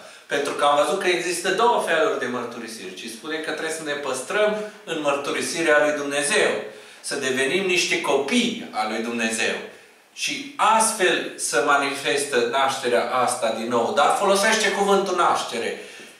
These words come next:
Aici este o mare binecuvântare și multă lume nu pricepe treaba asta pentru mamele care nasc copii. Pentru că mamele știu că un copil, da, ți-e drag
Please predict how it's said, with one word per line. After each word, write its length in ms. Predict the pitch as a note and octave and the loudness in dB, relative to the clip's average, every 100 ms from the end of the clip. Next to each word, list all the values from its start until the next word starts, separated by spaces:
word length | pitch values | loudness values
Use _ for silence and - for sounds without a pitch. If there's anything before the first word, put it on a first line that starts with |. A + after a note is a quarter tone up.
| - - | -20 -6
Aici 300 | D3+ G#3 G#3+ G3+ G3 | 0 0 2 4 4
este 120 | F#3+ | 2
o 60 | G3 | 2
mare 340 | G3+ F#3 F3 E3+ | 4 4 4 0
binecuvântare 640 | D#3 D3 C#3+ C#3+ C#3 C3 | -4 -4 -4 2 4 4
și 160 | - - | 2 0
multă 240 | F3+ F3+ | 0 2
lume 260 | F3 F3 F3 | 0 2 2
nu 100 | F#3+ | 2
pricepe 520 | E3+ C3+ C3+ A#2+ A2+ | 0 -2 0 0 0
treaba 400 | A2+ C#3+ A2+ A2+ | 2 4 6 6
asta 220 | A2+ C#3 | 4 2
pentru 420 | C3 C3+ B2+ B2 | 0 0 -2 -2
mamele 500 | B2 D3 C#3+ C#3+ C#3 C3 | 2 4 6 4 0 0
care 340 | B2 A#2+ A#2 | 2 4 4
nasc 400 | A#2+ - - - - - | 4 2 2 -4 -10 -8
copii. 560 | A#2+ A2+ G2 F#2 - - _ _ - | -6 -4 -6 -12 -16 -20 _ _ -16
Pentru 240 | - B2+ - | -8 -6 -2
că 100 | D3+ | 2
mamele 380 | D#3 F3 F3+ E3+ | 4 4 4 0
știu 220 | - F#3 | -2 0
că 160 | F#3 F#3 | 0 2
un 160 | E3+ D#3+ | 2 2
copil, 540 | D#3 D3+ D#3+ D#3+ D#3 - | 0 0 -4 -4 -4 2
da, 260 | E3 C3+ | 4 4
ți-e 140 | B2 B2+ | 2 -2
drag 380 | A#2+ A#2 A2 | 2 4 4